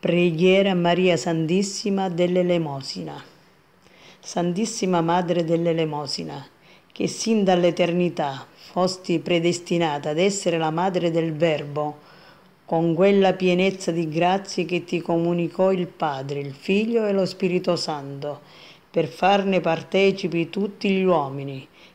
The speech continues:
che ai piedi della croce sei stata dichiarata madre dell'umanità, e che per una singolare predilezione arricchisti questo suolo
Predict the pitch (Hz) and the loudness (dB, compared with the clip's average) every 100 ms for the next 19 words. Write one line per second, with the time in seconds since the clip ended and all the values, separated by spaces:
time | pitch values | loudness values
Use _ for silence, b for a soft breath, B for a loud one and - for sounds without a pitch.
0 | - 160 160 156 185 190 180 175 175 170 | -8 0 0 2 4 4 2 2 2 4
1 | 160 147 165 175 202 196 160 165 147 - | 2 2 0 0 2 0 -2 -2 -2 0
2 | 170 165 156 156 156 151 160 185 180 160 | 0 0 -2 -2 -2 0 0 0 -2 -4
3 | 147 165 180 180 175 175 175 170 165 165 | 0 0 0 0 0 0 0 0 0 -2
4 | 151 151 139 131 _ _ b b b b | -4 -6 -8 -10 _ _ b b b b
5 | _ _ 185 165 165 180 180 190 180 196 | _ _ -6 -2 2 2 2 0 0 2
6 | 185 185 190 208 196 185 185 180 165 180 | 2 4 4 4 2 0 0 0 0 0
7 | 175 175 170 - 180 165 151 151 151 160 | 2 0 0 -4 0 0 0 -2 -4 -4
8 | 165 - - 170 - - 165 147 143 175 | -6 -6 -6 -6 -6 -12 -12 -10 -4 -4
9 | - - 175 - 170 151 123 - - | -2 0 0 0 -2 -2 -4 -8 -18